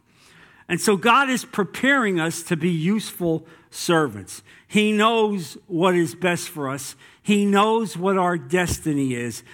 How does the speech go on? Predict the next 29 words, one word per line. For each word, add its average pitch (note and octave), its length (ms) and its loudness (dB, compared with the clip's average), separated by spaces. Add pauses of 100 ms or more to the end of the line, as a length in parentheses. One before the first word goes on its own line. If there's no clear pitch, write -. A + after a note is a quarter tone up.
(140)
And D#3+ 140 0
so E3+ 380 0
everything A#3 960 0
he G#3 260 0
allows F#3+ 600 0 (100)
into F3+ 400 0
our D#3 160 2
life, A#2+ 680 -6 (240)
everything, C#3 680 -2 (840)
is D#3+ 180 -2
to F3+ 120 0
lift F#3 280 0
us E3 220 -4
up A2 260 -12 (560)
in F3 160 4
order E3+ 260 2
to D3+ 80 -2
serve D3 440 -2
him A2 260 -8 (400)
and D3 180 0
glorify C#3 640 -2
him. A#2+ 180 -4
A D3 60 0
good C4 300 0
beginning F3+ 560 0
on A#2 260 -2
this, A2+ 260 -4
understanding F3 720 -2
Scripture, B2+ 600 -8